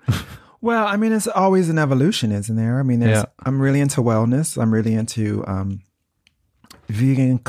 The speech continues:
Speaker 2: vegan cooking. I'm really into, um,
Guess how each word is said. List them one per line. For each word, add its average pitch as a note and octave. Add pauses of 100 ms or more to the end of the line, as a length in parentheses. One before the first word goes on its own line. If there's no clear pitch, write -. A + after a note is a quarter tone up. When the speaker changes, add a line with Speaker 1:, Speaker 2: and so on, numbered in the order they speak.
Speaker 2:
vegan B2+
cooking. B2+
I'm A2
really A2
into, A2 (1200)
um, G#2+